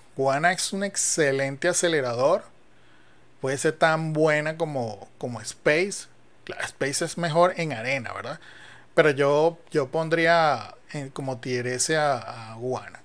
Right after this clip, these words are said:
Yo pondría como tier S, por ejemplo, a, yo pondría a, a Ulcaster, a Gesonja y a,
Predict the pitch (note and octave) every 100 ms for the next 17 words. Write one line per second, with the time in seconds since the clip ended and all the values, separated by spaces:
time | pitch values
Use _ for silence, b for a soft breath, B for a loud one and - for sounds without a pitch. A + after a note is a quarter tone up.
0 | B B B B B - C#3+ E3 E3 F#3+
1 | F3+ F#3+ F#3+ G3 F3 D#3 D3+ C#3 C3 D#3
2 | D#3 F#3+ E3 C#3+ D#3+ E3+ D#3+ F#3+ G3 -
3 | - - - - - - - - - -
4 | - - - D3+ C#3+ C3+ - D3+ D3 E3+
5 | F3 E3 C3+ - - C#3+ C3 B2 A#2 A2
6 | A#2 b b b b b b b - -
7 | - - - b b b b b b -
8 | - - - - - - - - - -
9 | - - E3 D#3 C#3+ B2+ - F3+ G3+ -
10 | - A3 F#3+ D#3+ D3 C3 - E3+ G3+ G#3
11 | A3 - - - - - D#3+ D3 C3+ B2+
12 | A#2 A2+ A2+ G#2